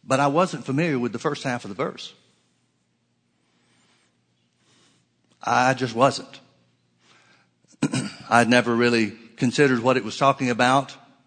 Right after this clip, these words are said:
It was never a part of what Brother Hagin was using the last half of the verse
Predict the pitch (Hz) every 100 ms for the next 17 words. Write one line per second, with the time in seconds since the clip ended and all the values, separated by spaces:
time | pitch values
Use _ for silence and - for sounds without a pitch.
0 | _ _ _ _ _ _ _ - 120 107
1 | 107 127 123 120 - 131 131 120 127 117
2 | 127 123 127 123 120 110 95 - - _
3 | - 120 131 127 120 110 - - 110 110
4 | 117 123 - 123 120 117 123 127 123 -